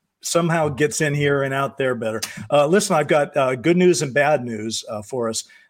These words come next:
The, uh, bad news is we're out of time. The good news is we have so much stuff we didn't get to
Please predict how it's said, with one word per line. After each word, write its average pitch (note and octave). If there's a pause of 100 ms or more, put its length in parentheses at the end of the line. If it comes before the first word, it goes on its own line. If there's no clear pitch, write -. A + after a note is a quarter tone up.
(120)
The, C3
uh, A#2+
bad E3+
news C3+
is B2+
we're C3
out B2
of A#2
time. A2+ (420)
The C#3+
good A3
news D3+
is C3+ (120)
we D#3
have D3+
so F#3+
much G3
stuff F3
we D3
didn't E3+
get F3+
to B2